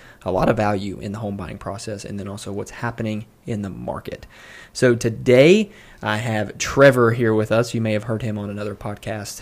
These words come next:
in another episode, but we're, we're gonna dive into V A loans and first-time home buyers.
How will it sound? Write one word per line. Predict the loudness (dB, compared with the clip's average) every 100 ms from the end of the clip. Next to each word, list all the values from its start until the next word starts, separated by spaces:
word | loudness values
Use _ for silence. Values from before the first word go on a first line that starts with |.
| -12
in | -8
another | -6 -4 -6
episode, | -8 -10 -6 -4 -4
but | -2
we're, | 2 0 0 -6
we're | -2
gonna | -2 0
dive | 2 2 2 0
into | -2 -4 -2 -2 0 -2 -6 -20 -20 -20 _ -6
V | 0 2 2
A | 2
loans | 2 2 2 0 -2 -6 -12
and | -10 -6 -6 -6 -4
first-time | -4 -4 -6 -6
home | -4 -4
buyers. | -4 -6 -8 -10 -12